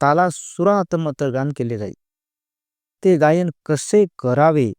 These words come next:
याचे मार्गदर्शन जे आहे किंवा त्याचे नियम जे आहे ते सामवेद या संहितेत केलेले आहेत. भारतीय संगीताच्या निर्मितीमध्ये सामवेदाचा मोठा वाटा आहे. पुढे बघूयात आपण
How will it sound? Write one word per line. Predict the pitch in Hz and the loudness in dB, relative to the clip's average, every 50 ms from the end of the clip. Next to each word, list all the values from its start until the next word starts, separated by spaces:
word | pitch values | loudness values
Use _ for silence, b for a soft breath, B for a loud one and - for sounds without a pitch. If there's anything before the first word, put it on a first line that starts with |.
| _ | _
याचे | - 127 131 127 - 160 151 | -8 -6 -6 -2 0 0 2
मार्गदर्शन | 135 120 110 117 120 127 139 143 147 - - 165 160 | 2 0 -2 -2 -2 -2 0 0 -2 -2 -2 -4 -2
जे | 156 165 | 0 2
आहे | 165 160 156 175 160 120 - _ _ _ _ _ _ _ _ _ _ _ _ _ _ _ _ _ _ _ _ _ _ _ _ _ _ _ _ _ _ _ _ _ _ _ - | 2 2 0 -2 -4 -6 -8 _ _ _ _ _ _ _ _ _ _ _ _ _ _ _ _ _ _ _ _ _ _ _ _ _ _ _ _ _ _ _ _ _ _ _ -4
किंवा | - 143 143 143 | -2 0 0 2
त्याचे | 135 143 127 - 135 | 0 0 -2 0 0
नियम | 135 139 143 151 156 151 | 0 0 0 0 0 2
जे | 147 160 | 2 2
आहे | 156 175 180 156 131 _ - | 2 2 0 0 -2 _ 0
ते | 160 165 165 156 139 143 143 _ _ _ | 0 2 2 0 -2 -4 -6 _ _ _
सामवेद | - - - - 131 131 131 135 143 151 151 170 175 165 165 | -20 -20 -12 -8 -6 -4 -2 -2 0 0 2 0 2 2 2
या | 160 160 160 147 | 2 2 0 -2
संहितेत | - - 135 139 147 135 - 147 131 - - | -4 -4 -4 -4 -4 -2 -2 -2 -4 -2 -2
केलेले | - 127 120 120 113 110 | -4 -2 -2 -2 -2 -2
आहेत. | 107 107 104 - - - _ _ _ _ _ _ b b b b b b b b b | -4 -4 -6 -10 -12 -16 _ _ _ _ _ _ b b b b b b b b b
भारतीय | b 110 120 127 127 - 190 190 175 | b -4 -2 -2 0 2 2 2 4
संगीताच्या | - 185 180 180 180 - - 165 - 185 | 4 2 2 4 4 4 2 2 2 2
निर्मितीमध्ये | 175 175 156 135 131 139 131 156 147 147 147 147 156 156 147 | 2 4 2 2 2 0 0 -2 -2 -2 0 0 0 -2 -2
सामवेदाचा | - - - 107 107 117 123 127 143 143 147 143 139 - 156 160 180 220 - _ _ _ - 143 | -4 -8 -8 -6 -4 -2 0 0 2 2 0 0 -2 -2 -4 -4 -4 -8 -12 _ _ _ -10 -8
मोठा | 123 117 117 117 117 - - 165 170 | -6 -4 -4 -4 -4 -4 -4 -2 -2
वाटा | 165 151 135 123 | -2 -2 -2 -2
आहे. | 120 110 104 110 - _ _ _ _ _ _ _ _ _ _ _ _ _ _ _ _ _ _ _ _ _ _ _ _ _ _ _ _ _ _ _ _ _ _ _ _ _ _ - | -4 -4 -6 -8 -12 _ _ _ _ _ _ _ _ _ _ _ _ _ _ _ _ _ _ _ _ _ _ _ _ _ _ _ _ _ _ _ _ _ _ _ _ _ _ -2
पुढे | 139 139 139 | 0 0 2
बघूयात | 135 147 147 165 151 160 | 2 2 2 2 0 0
आपण | 151 - 180 180 175 | -2 -2 -2 -4 -4